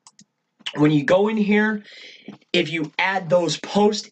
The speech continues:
images, remember it has to be to an image. If you take those images, right, these are do follow links from LinkedIn pointing to your post. You can either do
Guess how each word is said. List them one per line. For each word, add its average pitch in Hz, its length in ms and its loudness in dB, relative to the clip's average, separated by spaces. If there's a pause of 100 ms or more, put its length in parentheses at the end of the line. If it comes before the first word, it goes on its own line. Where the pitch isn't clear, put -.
images, 214 440 0
remember 160 360 0
it 160 60 -4
has 151 220 -2
to 151 80 -8
be 180 180 2
to 320 160 -4
an 330 80 0
image. 247 460 0 (520)
If 170 120 -2
you 165 100 -4
take 214 360 -2
those 240 400 0
images, - 840 -2 (680)
right, 170 300 -2
these 180 200 -4
are 190 100 2
do 180 300 2
follow 233 420 0
links 220 420 -6
from 160 160 -4
LinkedIn 156 760 -2
pointing 220 520 0
to 208 160 0
your 180 180 0
post. - 340 -2
You 156 100 -8
can 156 120 -6
either 170 240 0
do 156 420 2